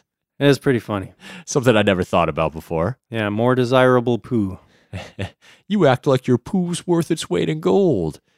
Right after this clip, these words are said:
Speaker 2: It is. <laughs>
Speaker 1: Gross.
Speaker 2: So, back in the days before toilet paper,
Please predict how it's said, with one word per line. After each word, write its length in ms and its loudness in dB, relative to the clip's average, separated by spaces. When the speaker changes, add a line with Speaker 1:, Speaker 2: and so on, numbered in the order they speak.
Speaker 2:
It 160 0
is. 720 -2
<laughs> 540 -20
Speaker 1:
Gross. 640 -10
Speaker 2:
So, 680 2
back 420 2
in 80 0
the 80 2
days 320 4
before 380 -2
toilet 420 -2
paper, 560 -12